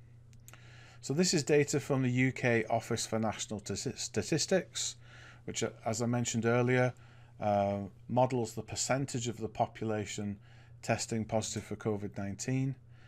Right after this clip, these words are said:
and they could stratify this by region and by age. So this is their data that I've plotted out.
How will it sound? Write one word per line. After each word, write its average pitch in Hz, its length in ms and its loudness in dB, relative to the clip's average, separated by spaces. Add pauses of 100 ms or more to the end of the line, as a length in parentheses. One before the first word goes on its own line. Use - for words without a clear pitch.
(260)
and 104 560 0
they 101 300 -6
could 98 160 -8
stratify - 600 -2
this 95 140 -6
by 95 140 -2
region 104 520 -2
and 95 140 -6
by 92 240 -6
age. 113 480 -6 (400)
So - 120 -6
this 123 180 -2
is 107 160 -4
their 113 240 2
data 113 380 -2
that 101 180 -4
I've 101 180 -6
plotted 101 360 -4
out. - 400 -4